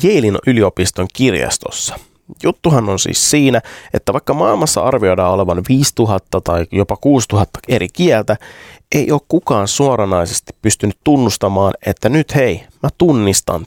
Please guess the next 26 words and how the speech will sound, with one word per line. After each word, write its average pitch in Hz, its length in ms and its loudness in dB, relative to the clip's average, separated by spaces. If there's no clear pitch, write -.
tämän 131 360 0
Voynichin 120 420 2
käsikirjoituksen, 92 840 0
A 113 320 0
K - 20 -4
A 98 500 -2
mystisen 120 640 2
teoksen 85 500 -2
koukerot, 98 500 0
minä 151 220 0
tiedän, 98 320 0
mitä 87 200 0
tässä - 300 -2
yritetään - 440 -6
sanoa. 92 400 -2
Tän 107 220 -2
kirjan 185 380 2
arvioidaan 120 600 2
olevan 101 400 2
peräisin 101 500 -2
tuhatneljäsataaluvun 98 1200 0
alkupuolelta. - 960 -4
Miten 151 220 0
ihmeessä 160 580 2
voit 120 220 2
edes 117 280 0